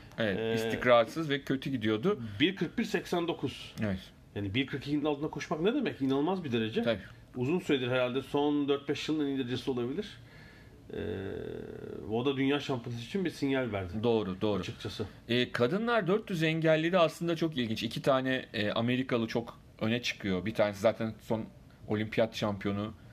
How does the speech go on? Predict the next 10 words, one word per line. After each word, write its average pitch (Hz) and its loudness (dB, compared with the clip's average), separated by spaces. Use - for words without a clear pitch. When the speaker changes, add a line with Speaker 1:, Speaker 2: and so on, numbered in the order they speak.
Speaker 1:
Dalayla 104 6
Muhammed. 107 0
Diğeri 113 2
de 151 2
gencecik 120 2
bir 123 0
lise 135 2
öğrencisi 107 2
Sidney 131 0
McLaughlin. 123 2